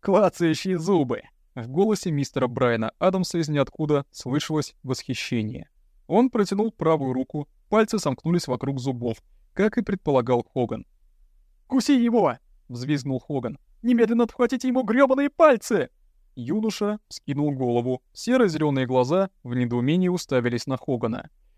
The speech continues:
На мгновение у него даже челюсть отвисла, а потом он заржал, нервно, истерично, в унисон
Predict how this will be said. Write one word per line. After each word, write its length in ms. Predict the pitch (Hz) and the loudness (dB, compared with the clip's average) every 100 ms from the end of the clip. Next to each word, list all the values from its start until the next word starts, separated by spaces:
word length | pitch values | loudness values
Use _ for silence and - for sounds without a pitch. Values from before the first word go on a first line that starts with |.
| _ _ | _ _
На 160 | - 139 | -2 0
мгновение 680 | 147 180 202 202 120 110 - | 0 0 0 0 0 -4 -10
у 80 | 127 | -4
него 220 | 131 185 | -2 0
даже 240 | 233 208 220 | 0 0 -2
челюсть 420 | - 208 185 - | -4 -2 -2 -2
отвисла, 540 | 127 120 110 - - - _ | -4 -4 -6 -8 -16 -18 _
а 100 | - | -8
потом 540 | 139 220 - - 269 202 | -4 -4 -2 2 2 4
он 220 | 208 208 - | 0 -2 -6
заржал, 800 | 135 123 147 139 120 127 120 113 - _ | -12 -2 -2 0 -2 0 0 -2 -8 _
нервно, 560 | 127 185 214 175 175 160 _ | -4 0 0 0 -4 -8 _
истерично, 760 | 220 - 139 123 131 - 123 117 _ _ | -8 -4 -4 -2 -4 -4 -6 -6 _ _
в 120 | 127 120 | -6 -2
унисон 500 | 127 131 190 175 | 0 0 2 2